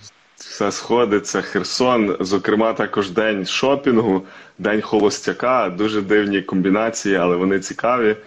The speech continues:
І з точки зору, е, того, про що ми сьогодні будемо говорити, також і, і про шопінг, і все решта можна буде згадати. А загалом,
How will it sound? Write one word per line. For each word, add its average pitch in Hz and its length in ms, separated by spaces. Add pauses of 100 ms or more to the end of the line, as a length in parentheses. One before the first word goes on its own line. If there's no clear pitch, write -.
(360)
І 90 220
з - 60
точки - 320
зору, 98 560
е, 87 460
того, 101 260
про - 100
що 101 120
ми 101 80
сьогодні 95 260
будемо 95 160
говорити, 120 360
також 107 500
і, 85 360
і 107 140
про 98 180
шопінг, 120 440
і 104 40
все 104 180
решта 110 300
можна 101 260
буде 95 200
згадати. 104 640
А 92 140
загалом, 104 420